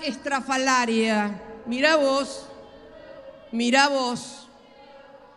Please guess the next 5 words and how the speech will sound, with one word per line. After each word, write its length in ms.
Las 240
familias 680
tampoco 540
estaban 380
endeudadas. 1040